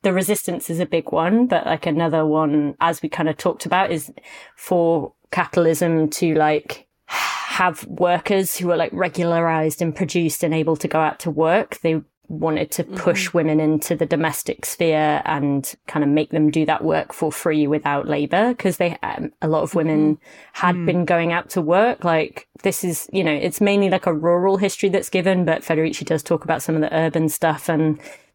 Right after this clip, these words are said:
Speaker 1: there were women, like, working in guilds and things even, like, earlier than this time. So it was, like, ways of,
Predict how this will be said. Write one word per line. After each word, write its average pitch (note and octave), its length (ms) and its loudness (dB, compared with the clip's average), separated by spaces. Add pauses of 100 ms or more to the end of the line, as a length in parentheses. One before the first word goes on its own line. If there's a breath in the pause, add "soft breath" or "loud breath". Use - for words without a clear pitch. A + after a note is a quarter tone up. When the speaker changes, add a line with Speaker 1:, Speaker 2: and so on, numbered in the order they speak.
(100)
Speaker 1:
there E3 140 2
were D#3 140 4
women, D#3 360 2
like, D3+ 240 0
working D#3 320 0
in D3+ 160 2
guilds D3+ 420 0
and D3+ 140 -2
things D3+ 420 -4
even, D3+ 540 -2
like, C#3 300 -4 (100)
earlier C#3+ 400 0
than C#3 460 -4
this - 260 -6
time. D#3 560 -2 (260)
So E3 380 -4 (180)
it G3+ 140 -2
was, F3 480 -2
like, D#3 480 -4 (160)
ways D#3 440 -2
of, - 320 -8